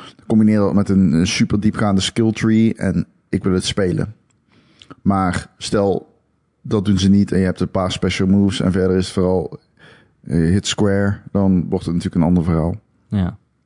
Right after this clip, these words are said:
Speaker 2: Nou ja, het valt of staat bij hoe, hoe soepel die combo's en die gevechten zijn.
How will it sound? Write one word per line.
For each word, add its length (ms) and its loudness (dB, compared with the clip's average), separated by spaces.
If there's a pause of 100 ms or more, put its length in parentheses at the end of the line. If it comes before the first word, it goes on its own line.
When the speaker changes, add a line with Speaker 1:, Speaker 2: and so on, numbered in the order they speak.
(320)
Speaker 2:
Nou 140 -4
ja, 60 -2
het 80 -12
valt 180 -6
of 100 -14
staat 260 -4
bij 140 -2
hoe, 220 0
hoe 320 2
soepel 460 0
die 200 -4
combo's 560 0
en 220 0
die 80 -4
gevechten 420 -6
zijn. 340 -2